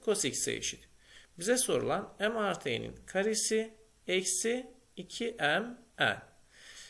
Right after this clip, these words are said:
Yani burada aslında bize sorulan şeyi biraz daha düzgün ifade etmek istersek çarpanlara ayırma biliyoruz sonuçta. Bunun içinde M kare var, N kare var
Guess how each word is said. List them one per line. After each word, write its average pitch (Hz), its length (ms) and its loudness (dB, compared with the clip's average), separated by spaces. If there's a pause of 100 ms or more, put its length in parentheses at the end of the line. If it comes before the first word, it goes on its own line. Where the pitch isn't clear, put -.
(220)
Yani 196 360 -2
burada 220 320 0
aslında 214 680 2 (100)
bize 180 560 4
sorulan 196 560 2
şeyi 190 600 2
biraz 185 380 -2
daha 160 460 0 (440)
düzgün 165 320 0
ifade 180 420 0
etmek 180 300 -2
istersek 226 500 -2
çarpanlara 160 560 -2
ayırma 160 320 0
biliyoruz 220 340 0
sonuçta. - 480 -2 (440)
Bunun 254 160 0
içinde 156 460 0
M 131 200 0
kare 190 320 2
var, 196 320 -2 (420)
N 151 220 -2
kare 190 380 2
var 202 320 2